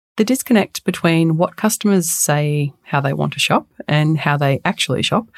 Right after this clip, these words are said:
also comes up a lot as a question. Typically something like, "Customers say they want to shop sustainably, but will they pay for it?" Or, "Why aren't consumers willing to pay more for sustainable products?" So today, I just wanted to unpack and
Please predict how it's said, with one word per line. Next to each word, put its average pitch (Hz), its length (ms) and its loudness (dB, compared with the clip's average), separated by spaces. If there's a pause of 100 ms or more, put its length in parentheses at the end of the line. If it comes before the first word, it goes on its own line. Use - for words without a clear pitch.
(460)
also 247 260 2
comes 233 220 4
up 185 140 2
a - 20 0
lot 151 340 0
as 143 140 -4
a 147 40 -10
question. 139 540 -4 (240)
Typically 214 440 -2
something 160 360 0
like, 151 440 0 (680)
"Customers 277 420 0
say 190 240 2
they 185 140 4
want 180 160 2
to - 80 -8
shop - 220 -2
sustainably, 165 760 0
but 147 100 -2
will 165 140 0
they 160 160 -2
pay 143 180 -2
for 127 200 -6
it?" - 260 -10 (140)
Or, 151 440 -2 (220)
"Why 185 300 2
aren't 226 160 0
consumers 165 580 2
willing 156 280 2
to - 100 -8
pay 156 160 0
more 139 240 0
for - 80 -14
sustainable 139 480 -6
products?" - 580 -10 (1160)
So 220 180 2
today, 233 420 4
I - 80 2
just 220 220 0
wanted 233 220 2
to 165 240 0 (200)
unpack 165 680 -2
and 147 380 -2